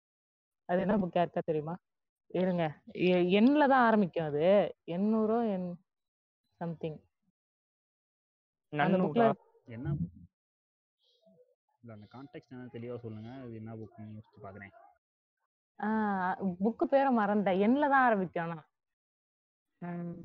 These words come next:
Speaker 1: அந்த
Speaker 2: எட்டு
Speaker 1: நூறு
Speaker 2: தொகையா?
Speaker 3: என்ன புக்?
Speaker 2: சாரி, அது
Speaker 1: ஆ.
Speaker 2: புக் இல்ல, அது வந்து க-, collection of, அ, லிட்ரேச்சர்ஸ்.
Speaker 1: அது
Speaker 2: சாரி,
Speaker 1: புக்கா,
Speaker 2: சாரி. ம்.
Speaker 1: collection of literature எனக்கு தெரியல. ஆனா, அப்-, இது தமிழ்ல அது வந்து கரெக்டா இருக்கு, அதுல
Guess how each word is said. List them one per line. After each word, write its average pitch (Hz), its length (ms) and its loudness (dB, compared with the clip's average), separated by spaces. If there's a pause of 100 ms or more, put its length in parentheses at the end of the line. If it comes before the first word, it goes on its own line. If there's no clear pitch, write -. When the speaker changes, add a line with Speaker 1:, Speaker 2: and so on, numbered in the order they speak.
(160)
Speaker 1:
அந்த 185 260 0
Speaker 2:
எட்டு 196 220 6
Speaker 1:
நூறு 247 160 8
Speaker 2:
தொகையா? 151 400 6
Speaker 3:
என்ன 123 200 -4
புக்? 185 400 -2
Speaker 2:
சாரி, 143 260 2
அது 135 160 -2
Speaker 1:
ஆ. 139 40 -6
Speaker 2:
புக் 180 180 -6
இல்ல, 170 280 2
அது 151 140 0
வந்து 139 220 -2
க-, 139 260 -2
collection 143 320 0
of, 139 140 -2
அ, 131 400 -4 (540)
லிட்ரேச்சர்ஸ். 135 800 2
Speaker 1:
அது 214 180 6
Speaker 2:
சாரி, 208 180 4
Speaker 1:
புக்கா, - 20 -4
Speaker 2:
சாரி. 220 640 4
ம். 170 40 -6
Speaker 1:
collection 202 300 -4
of 214 140 0
literature 175 340 -14
எனக்கு 180 360 -8
தெரியல. 185 140 -6
ஆனா, 247 560 2
அப்-, 160 400 -4
இது 175 180 -4
தமிழ்ல 226 720 0
அது 269 260 2
வந்து 214 200 0
கரெக்டா 202 340 0
இருக்கு, 175 560 -4
அதுல 175 420 -4